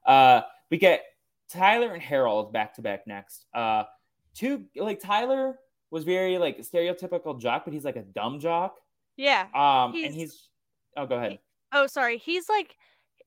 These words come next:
Speaker 2: he's kind of, kind of like we talked about Beth earlier, like, doesn't do too much.
Speaker 1: Yeah. He's more like a wannabe jock from what it feels like
Speaker 2: Yeah.
Speaker 1: also, 'cause he's, like,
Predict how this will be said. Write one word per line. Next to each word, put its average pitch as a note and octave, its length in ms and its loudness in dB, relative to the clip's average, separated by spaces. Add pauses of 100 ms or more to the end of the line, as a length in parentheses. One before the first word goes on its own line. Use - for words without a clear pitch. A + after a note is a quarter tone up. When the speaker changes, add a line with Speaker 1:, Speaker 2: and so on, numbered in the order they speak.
(160)
Speaker 2:
he's F4+ 320 -2
kind A4+ 340 -4 (200)
of, - 160 -14
kind B4 200 -6
of D5 60 -2 (100)
like A4+ 120 -6
we E4 100 -6
talked F4+ 160 -4
about A3 220 -2
Beth C4 280 0
earlier, C4+ 440 -6
like, B3 300 -8 (500)
doesn't F#4+ 360 -6
do C#4 200 -6
too C#4+ 240 -10
much. G#3+ 520 -8 (200)
Speaker 1:
Yeah. B2 340 0 (300)
He's C4 180 -6
more F#4 180 -6
like A#4 140 -4
a G4 40 0
wannabe D3 680 2
jock G#2+ 340 -2
from C3 140 -12
what A#2+ 160 -6
it G2+ 100 -14
feels A2 180 -4
like F4 100 0
Speaker 2:
Yeah. D#4+ 240 2
Speaker 1:
also, F3 220 -4
'cause D3+ 200 -10
he's, F3+ 160 -14
like, A3 140 -6